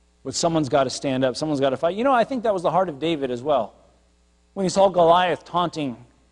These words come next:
the nation, he didn't say it in so many words, but he said, you know, "Wait a minute, there, is there not a cause?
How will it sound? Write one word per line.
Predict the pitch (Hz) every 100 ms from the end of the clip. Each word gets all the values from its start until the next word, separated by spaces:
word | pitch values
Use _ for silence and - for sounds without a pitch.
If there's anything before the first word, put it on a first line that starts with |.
| -
the | 139
nation, | 143 139 139 98 _ _ _ _ _ _ _ _ _ _ _ _ _ _ - - -
he | 233
didn't | 247
say | - 226 220
it |
in | 170
so | 208
many | 202 170
words, | 226 202 202 165
but | 185
he | 175 165
said, | 180 175
you | 190
know, | 185
"Wait | 202 254
a |
minute, | 170 175
there, | 220
is | 196
there | 202 214
not | 196
a |
cause? | - 196 190 214 277 - - -